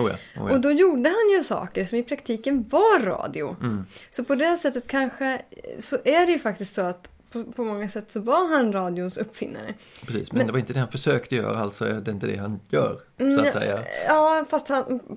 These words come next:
Speaker 2: på sätt och vis, jag menar, jag tror att han till och med blev erkänd som upphovsman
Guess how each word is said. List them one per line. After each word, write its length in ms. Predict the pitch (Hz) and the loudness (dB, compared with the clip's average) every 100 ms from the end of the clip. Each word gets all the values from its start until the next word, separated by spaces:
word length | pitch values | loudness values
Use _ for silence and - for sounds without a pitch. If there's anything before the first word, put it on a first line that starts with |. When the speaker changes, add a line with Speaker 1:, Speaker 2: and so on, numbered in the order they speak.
| - | -4
Speaker 2:
på 120 | 247 | 2
sätt 180 | 240 247 | 4 4
och 60 | 240 | 4
vis, 200 | 277 - | 0 0
jag 80 | 269 | 2
menar, 140 | 277 269 | 4 4
jag 120 | 269 | 4
tror 120 | 294 | 2
att 80 | 285 | 2
han 120 | 262 | 0
till 160 | 254 254 | 2 4
och 60 | |
med 140 | 247 240 | 4 4
blev 200 | 277 285 | 4 4
erkänd 760 | 247 202 196 415 311 196 208 208 | 2 2 2 4 4 4 0 -4
som 300 | 226 190 190 | 0 0 2
upphovsman 720 | 202 - 190 185 196 - 202 | 0 0 -2 0 -2 0 -2